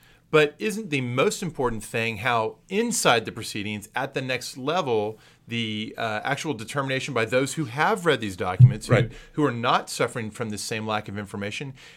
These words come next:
Speaker 1: how their determinations get further reviewed? Isn't that the more important question?
Speaker 2: So I think that's part of it. But so then he says at the end of his conclusion, I recommend to the Joint Detention Group that a clean facility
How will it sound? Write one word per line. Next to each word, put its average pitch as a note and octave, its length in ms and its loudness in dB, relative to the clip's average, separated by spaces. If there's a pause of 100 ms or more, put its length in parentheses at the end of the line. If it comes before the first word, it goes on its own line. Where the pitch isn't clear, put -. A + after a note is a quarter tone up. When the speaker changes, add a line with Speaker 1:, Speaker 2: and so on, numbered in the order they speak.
Speaker 1:
how C#3+ 140 4
their C3 240 2
determinations B2 720 -4
get A2+ 180 -6
further G2+ 360 -4
reviewed? A#2+ 480 -4
Isn't E3 320 -2
that A2+ 240 -4
the D#3+ 80 -4
more C#3 160 -4
important C3 400 -2
question? F3+ 480 -6
Speaker 2:
So F3+ 160 2
I E3+ 60 6
think G#3 200 0
that's D#3+ 220 2
part C#3+ 240 2
of F#3+ 60 2
it. G3 100 0
But D3 100 0
so D#3 120 -2
then F3 180 2
he A3 100 2
says F3+ 220 -2
at D3 100 -6
the C3 120 4
end C#3 120 2
of D3 80 -4
his C#3+ 140 0
conclusion, C#3+ 560 -2
I A2+ 80 2
recommend F3 480 2
to E3+ 80 -8
the C3 100 -2
Joint C#3+ 280 -4
Detention C#3+ 320 -4
Group A#2+ 120 -2
that A2+ 120 0
a G#2+ 100 2
clean B3+ 560 2
facility F3 680 -2